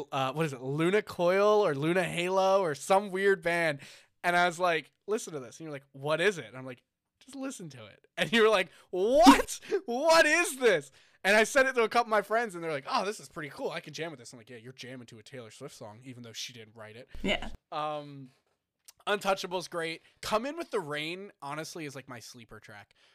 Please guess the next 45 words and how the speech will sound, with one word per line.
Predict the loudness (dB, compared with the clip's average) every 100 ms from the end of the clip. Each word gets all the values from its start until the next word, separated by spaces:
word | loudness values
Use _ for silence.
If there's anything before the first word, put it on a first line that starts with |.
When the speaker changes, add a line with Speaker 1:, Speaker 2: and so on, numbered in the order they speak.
| _ -6
Speaker 1:
Like, | -4 -2 -4 -12 _ _ -4
I | -4
don't | -2
know | -4
why. | -2 -2 0 -2
I |
was | -8
listening | -12 -14 -14
to | -12 -14
it | -10
again | -10 -10
today. | -12 -14 -14
We | -14
made | -12 -12
a |
playlist | -12 -12 -14 -16 -18
on | -20
Spotify. | -16 -16 -14 -14 -14 -14
I'll | -16 -14
link | -16 -16
it | -16
in | -18
the | -18
description | -18 -20 -18 -18
below. | -18 -16 -14 -14 -18 _ _ _ _ -8
Um, | -4 -4 -6 -12 -18 _ _ _ _
but | -2 -2 -6 _ _ _ -10
it's, | -8 -8 -10 -14 -16 _ _ _ _ _ _ _ _
it's | -8 -8
just | -6 -8 -6
so | -8
good. | -6 -4 -4 -4 -8
There's | -12
so | -6 -4 -2 -4
much | -8 -10 -14
emotion | -16 -16 -16 -14 -14 -12
in | -10
it, | -10 -12 _ _ _ -14
and | -10
I |
really | -10 -8 -6 -6
enjoy | -8 -6 -8
it. | -8
Superstar, | -10 -6 -6 -6 0 0 2 0 -4 _ _ _ _ _ -12
eh, | -10